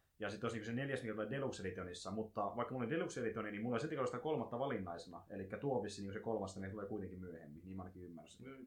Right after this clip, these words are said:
Speaker 2: s-, s-, jos se on, jo-, tässä sanotaan, että se sijoittuu aikaan ennen Be-, Before the Storm.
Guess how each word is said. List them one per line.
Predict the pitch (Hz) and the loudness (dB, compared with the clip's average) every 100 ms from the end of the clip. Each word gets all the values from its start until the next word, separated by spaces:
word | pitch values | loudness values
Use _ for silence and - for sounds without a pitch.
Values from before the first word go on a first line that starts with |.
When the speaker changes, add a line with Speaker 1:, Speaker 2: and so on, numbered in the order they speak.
| - _ | -16 _
Speaker 2:
s-, | - - - | -20 -20 -20
s-, | - - _ _ - | -20 -20 _ _ -8
jos | 117 117 - | -4 -4 -6
se | 107 98 - _ | -12 -12 -16 _
on, | 101 110 107 - _ _ _ _ _ - _ - | -12 -10 -12 -14 _ _ _ _ _ -20 _ -12
jo-, | 117 - | -12 -6
tässä | 120 - | -6 -6
sanotaan, | 117 117 110 104 | -8 -8 -6 -8
että | - | -10
se | 101 | -10
sijoittuu | 107 101 - - 101 101 98 | -6 -6 -8 -12 -10 -8 -4
aikaan | 104 95 95 90 87 | -4 -4 -8 -12 -10
ennen | 98 90 85 80 - | -10 -10 -14 -18 -16
Be-, | - - - | -16 -16 -20
Before | 90 - 90 82 - _ _ _ | -18 -12 -10 -12 -16 _ _ _
the | 95 | -14
Storm. | - 90 85 | -12 -12 -12